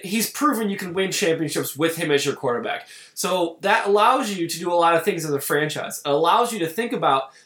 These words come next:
the rest of your team and not have to worry about your quarterback 'cause you know he's showing up. You don't have to worry about him being injured. You don't have to worry about him, you know, totally being the worst quarterback,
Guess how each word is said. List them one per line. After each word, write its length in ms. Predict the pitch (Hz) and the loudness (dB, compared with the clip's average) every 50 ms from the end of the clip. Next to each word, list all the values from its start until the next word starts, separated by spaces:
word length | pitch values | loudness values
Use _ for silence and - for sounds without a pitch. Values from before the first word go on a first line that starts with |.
| _ - | _ -4
the 100 | 160 151 | 0 2
rest 280 | 175 208 214 214 - | 2 2 2 0 -2
of 60 | 208 | -4
your 120 | 202 156 143 | -4 -4 -4
team 440 | 139 - - 220 240 208 139 123 135 | -4 -6 -4 -2 -2 -2 -2 -4 -6
and 100 | - 165 | -4 -2
not 100 | 175 185 | 0 0
have 80 | 196 - | 0 0
to 100 | - 156 | -2 -2
worry 200 | 135 156 202 208 | 0 4 4 4
about 140 | 185 165 151 | 4 2 0
your 80 | 151 143 | -2 -2
quarterback 420 | - - 208 214 196 156 113 - | 0 2 2 2 2 0 -2 -2
'cause 120 | - 156 185 | -4 -6 -6
you 100 | 185 165 | -4 -4
know 420 | 151 160 175 143 143 147 165 147 | -2 0 4 4 4 4 4 0
he's 180 | 160 180 180 - | -2 -4 -4 -2
showing 360 | - - 170 147 135 127 127 | 0 0 0 0 0 0 0
up. 280 | 131 113 - - - _ _ _ _ _ _ - _ | 0 -2 -2 -6 -12 _ _ _ _ _ _ -16 _
You 80 | - 143 | -2 0
don't 80 | 190 214 | 2 2
have 60 | 214 | 2
to 60 | 214 | 0
worry 120 | 185 196 196 | 0 2 2
about 160 | 202 185 185 | 4 2 2
him 120 | 196 202 | 0 -2
being 200 | 202 226 226 208 | -2 0 0 2
injured. 340 | 202 190 180 160 185 180 170 | 2 0 0 -2 -4 -4 -2
You 60 | 156 147 | -2 0
don't 80 | 165 | 0
have 120 | 180 185 - | 0 0 -2
to 40 | 202 | -4
worry 320 | 170 165 180 196 190 196 | -6 -4 -2 0 0 0
about 280 | 175 190 180 170 160 156 | 0 2 2 0 0 0
him, 280 | 190 202 202 196 185 - - - - - - | 0 0 0 0 -4 -8 -14 -20 -20 -12 -4
you 100 | 175 175 | 0 2
know, 240 | 170 151 135 - - - _ - | 2 2 2 0 -6 -14 _ -12
totally 460 | - - - 214 220 220 226 220 214 | -8 2 4 4 4 4 2 -4 -4
being 360 | 180 202 208 208 202 196 185 | -2 0 0 0 0 0 0
the 120 | 180 170 147 | 0 0 0
worst 500 | 135 131 151 196 196 196 - - - - | 0 0 0 0 0 2 0 -2 -4 -2
quarterback, 640 | - - 208 196 196 190 185 170 160 160 - - | 0 2 2 4 4 4 4 4 2 2 -2 -8